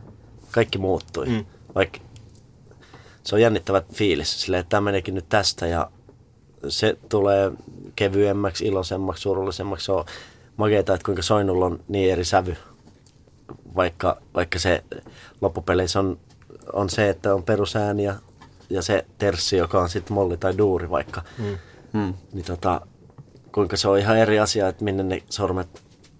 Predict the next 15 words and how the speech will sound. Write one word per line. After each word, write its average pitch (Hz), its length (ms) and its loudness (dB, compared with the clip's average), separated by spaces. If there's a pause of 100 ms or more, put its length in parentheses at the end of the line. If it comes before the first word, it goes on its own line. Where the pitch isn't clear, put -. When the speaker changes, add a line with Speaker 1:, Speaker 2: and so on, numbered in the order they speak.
(280)
Speaker 1:
laittaa 87 400 2
siinä 82 200 -4
kitaralla. 80 480 -6 (800)
Speaker 3:
Kuinka 123 240 6
paljon 104 240 6
ne 107 80 6
on 110 120 8
oman 104 240 2
pään - 260 -2
sisällä, - 400 -2
että - 220 -8
kuinka 107 300 -4
paljon - 260 -6
se 104 80 -12
kuulostaa 101 580 -2